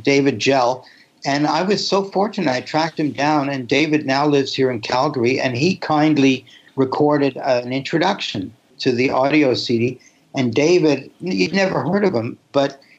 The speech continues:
he was a, a D J at Radio Luxembourg. He was the first guy to play, uh, an Elvis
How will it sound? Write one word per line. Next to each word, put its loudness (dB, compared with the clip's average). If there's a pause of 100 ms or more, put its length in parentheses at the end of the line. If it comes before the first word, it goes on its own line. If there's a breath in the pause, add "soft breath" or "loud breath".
he 0
was 2
a, 2
a 0
D 2
J 2
at -4
Radio 2
Luxembourg. 0
He -6
was -6
the -4
first 0
guy 2
to -2
play, -2 (580)
uh, 0
an 2
Elvis 2